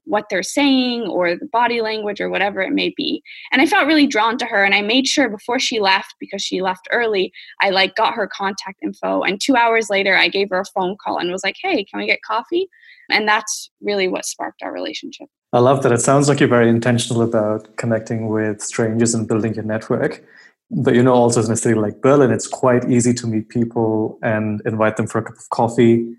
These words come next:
Speaker 2: or a drink. And it usually falls flat after the first meeting,
Speaker 1: Hmm.
Speaker 2: uh, because everyone's got busy lifestyles. To try and find the second meeting or the hook to the third and fourth meeting and continue into a friendship is something that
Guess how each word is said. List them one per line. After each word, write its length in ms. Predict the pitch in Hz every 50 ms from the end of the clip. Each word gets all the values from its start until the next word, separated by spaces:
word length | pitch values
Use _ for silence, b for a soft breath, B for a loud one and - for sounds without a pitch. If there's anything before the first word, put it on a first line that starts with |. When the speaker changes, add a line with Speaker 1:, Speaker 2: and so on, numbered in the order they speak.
| _ _ -
Speaker 2:
or 220 | 117 113 110 110
a 40 | 107
drink. 460 | - 131 120 110 113 143 170 254 440 480 - -
And 480 | 120 117 110 110 110 110 110 113 - - _ _ _ _ -
it 140 | 123 113
usually 300 | 120 127 123 117 123 123
falls 360 | 117 120 - 120 110 117 117 -
flat 320 | - 135 120 113 110 -
after 260 | 113 113 110 - -
the 80 | 117 -
first 380 | - - 120 110 107 - -
meeting, 500 | 117 107 107 104 - 113 - - - - - _ _ _ _ _ _ _ _ _ _ _
Speaker 1:
Hmm. 120 | - -
Speaker 2:
uh, 40 | 113
because 280 | 104 113 110 131 117 123
everyone's 340 | 127 117 123 120 120 117 123
got 140 | 120 107
busy 200 | - 110 - 117
lifestyles. 680 | 110 107 127 156 151 - - 160 143 139 143 147 143 -
To 80 | 139
try 200 | - - 135 127
and 160 | 127 131 127
find 440 | - 131 120 117 117 117 117 117 117 113 - - - 139
the 80 | - 113
second 380 | - - 123 113 - 120 113 113
meeting 320 | 110 110 110 113 110 110
or 80 | 110 107
the 80 | 104
hook 280 | - - 120 113 - _ -
to 80 | 113
the 80 | 113 110
third 320 | - - 123 110 117 113
and 140 | 113 117 117
fourth 300 | - 117 110 107 - -
meeting 240 | 113 110 113 113 113
and 100 | 107 -
continue 360 | - 117 117 - 117 113 110
into 140 | 110 - 117
a 60 | 107
friendship 520 | - 131 131 131 131 - 117 117 117 - _ b b b b b b b b b _ _ _ _ _
is 340 | 120 120 117 110 113 - -
something 380 | 127 117 113 120 127 120 120
that 320 | 117 113 110 110 107 107